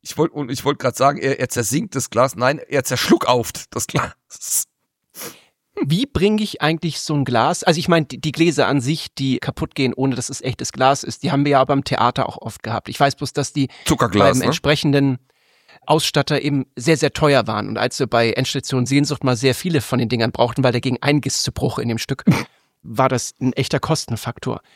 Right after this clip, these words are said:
Speaker 2: Aber glaubst du, dass da, äh, wird da so, werden die verdrahtet? Wird da, ist da so eine kleine Sprengladung dran? Wie läuft sowas?
Speaker 1: Boah.
Speaker 2: Hast du mal gesehen, wie das gemacht wird?
Speaker 1: Nee,
Speaker 2: Also wenn
Speaker 1: leider
Speaker 2: das einer
Speaker 1: nicht.
Speaker 2: da draußen weiß, es würde mich mal echt interessieren.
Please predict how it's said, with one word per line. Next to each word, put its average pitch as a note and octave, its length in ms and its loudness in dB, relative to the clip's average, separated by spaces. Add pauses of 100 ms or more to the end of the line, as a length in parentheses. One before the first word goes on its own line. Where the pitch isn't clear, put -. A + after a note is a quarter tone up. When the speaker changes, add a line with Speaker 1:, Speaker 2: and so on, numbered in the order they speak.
(240)
Speaker 2:
Aber C#3 260 4
glaubst D3 300 2
du, A#3+ 60 -2
dass G3 140 2
da, D3+ 180 6
äh, C3+ 180 0
wird B2+ 280 -4
da D3 120 4
so, A#2+ 160 -4
werden A#2+ 600 0
die C#3 80 0
verdrahtet? C#3+ 800 0
Wird C#3+ 160 0
da, C#3+ 100 0 (100)
ist - 360 -6
da C3+ 40 2
so C#3 80 2
eine B2 100 2
kleine B2 220 0
Sprengladung E3+ 600 -2
dran? D#3+ 240 -2
Wie D3 80 0
läuft A#2+ 260 2
sowas? A2 400 -10 (180)
Speaker 1:
Boah. C3+ 400 6
Speaker 2:
Hast A2 80 2
du A2 40 -4
mal A2+ 40 -10
gesehen, B2 380 -6
wie F3+ 40 -10
das D#3 140 -10
gemacht C#3 320 -8
wird? E3 140 -8
Speaker 1:
Nee, G#2+ 540 -2 (140)
Speaker 2:
Also D3+ 140 0
wenn A2 80 4
Speaker 1:
leider A2 60 4
Speaker 2:
das G#2+ 160 0
einer E3 200 2
Speaker 1:
nicht. E3 80 6
Speaker 2:
da D#3 40 4
draußen C#3+ 360 -2
weiß, C3 260 2
es B2 80 -10
würde - 120 -8
mich C#3+ 120 -8
mal C3 200 -2 (140)
echt - 200 -6
interessieren. - 600 -8